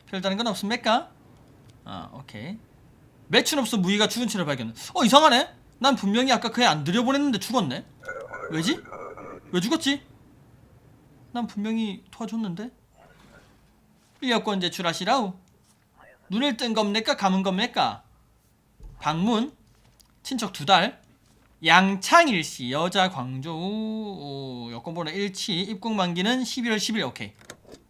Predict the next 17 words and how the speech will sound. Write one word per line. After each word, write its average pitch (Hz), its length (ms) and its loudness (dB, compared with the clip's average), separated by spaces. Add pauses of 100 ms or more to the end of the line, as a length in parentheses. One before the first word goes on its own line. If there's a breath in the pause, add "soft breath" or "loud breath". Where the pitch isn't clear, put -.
(920)
문제가 190 260 0
없는 196 160 2
것 185 60 2
같습니다. 196 500 0 (800)
들어가시라요. 175 520 -2 (2250)
아, 151 340 -2
세상에. 127 500 -8 (1400)
왜 190 120 4
죽었을까? 247 580 4
아, 330 160 12
뭐야? 269 320 12 (840)
아! 359 220 12 (880)
중국 349 300 0
사람 285 200 6
몸수색 294 400 4
해야 269 100 10
되는구나. 214 720 8